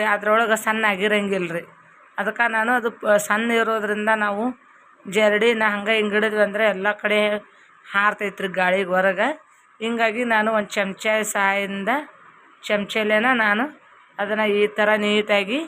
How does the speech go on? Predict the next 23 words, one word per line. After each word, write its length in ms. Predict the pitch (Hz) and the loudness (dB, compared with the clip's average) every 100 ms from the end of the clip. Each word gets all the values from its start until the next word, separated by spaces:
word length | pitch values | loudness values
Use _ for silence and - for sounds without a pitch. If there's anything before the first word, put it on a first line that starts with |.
| - _ _ _ _ - | -12 _ _ _ _ -6
ಆ, 180 | 208 202 | -4 -2
ಸಾನಿಸ್ಕೋತೀನಿ 840 | - 226 214 208 196 190 185 175 | 0 0 0 0 -2 0 -4 -6
ರೀ. 80 | 165 160 - _ - _ | -10 -14 -20 _ -20 _
ಯಾಕೆ 260 | 214 220 233 214 - 185 _ - | -6 -2 -2 -2 -6 -18 _ -8
ಪೂರ 260 | 233 247 226 220 | 0 2 2 2
ಸಣ್ಣ 200 | 220 247 | 0 2
ಇರುತ್ತಲ್ರಿ, 560 | 226 208 - 190 214 226 | 2 0 -4 -2 0 0
ಹಿಂಗಾಗಿ 360 | 214 214 220 208 | 0 0 0 -2
ಅದು 140 | 202 | -4
ಹಿಂಗೆ 280 | 226 214 214 202 | -4 -4 -6 -4
ನಾವು 160 | 196 185 - - _ - | -4 -6 -12 -20 _ -10
ಸ್ಮೂತ್ 360 | 220 254 254 240 | -2 0 2 0
ಇರುತ್ತೆ 320 | 220 214 190 | 0 -4 -6
ರೀ 120 | 190 | -6
ಬಿಸ್ಕಿಟ್ 480 | 175 185 - 214 - | -4 -4 -2 -4 -2
ಪೌಡ್ರ್, 400 | 208 196 175 226 302 - _ - - _ | -2 0 0 -2 -4 -10 _ -20 -20 _
ಅದು 240 | - 254 247 | -4 -2 0
ಗಾಳಿಗೆ 400 | 226 226 247 233 | 2 2 0 -2
ಹಾರಬಾರ್ದು 580 | 208 220 208 214 196 208 | 0 0 2 2 2 2
ಅಂಥೇಳಿ 460 | 202 196 214 214 | 2 0 -2 -2
ನಾನು 240 | 214 202 226 | 0 0 0
ಚಮಚಲೇನ 640 | - 196 180 202 196 196 277 302 _ _ _ _ - | -2 -4 -2 0 0 2 0 -4 _ _ _ _ -10
ಇದನ್ನು 280 | 202 214 | -4 -2